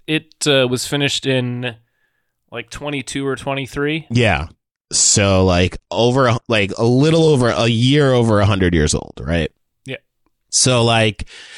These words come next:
Speaker 2: yeah, this is, like, this place is, like, the stuff of urban legend. Like,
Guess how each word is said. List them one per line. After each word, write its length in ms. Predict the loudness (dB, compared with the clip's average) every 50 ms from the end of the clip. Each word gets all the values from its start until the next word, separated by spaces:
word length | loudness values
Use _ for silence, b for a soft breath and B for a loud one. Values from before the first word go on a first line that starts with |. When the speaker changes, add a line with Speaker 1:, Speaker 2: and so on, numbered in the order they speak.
| B B B
Speaker 2:
yeah, 300 | -4 -2 0 2 2 0 -2
this 400 | -2 -2 0 0 2 2 2 2
is, 220 | 2 0 0 -2
like, 580 | -2 0 0 2 2 2 2 0 0 -2 -6 -12 -12 -10
this 300 | -4 0 2 2 2 0
place 440 | 0 -2 -2 0 2 2 2 2 2
is, 240 | 2 2 2 2 0
like, 340 | -2 -2 -4 -4 -6 -4
the 120 | -4 -2 0
stuff 380 | 0 0 0 0 0 0 2 0
of 120 | 0 0
urban 360 | 0 0 0 2 2 2 0 2
legend. 420 | 2 2 2 0 0 -2 -2 0 0
Like, 500 | 2 2 4 4 2 2 0 -2 -8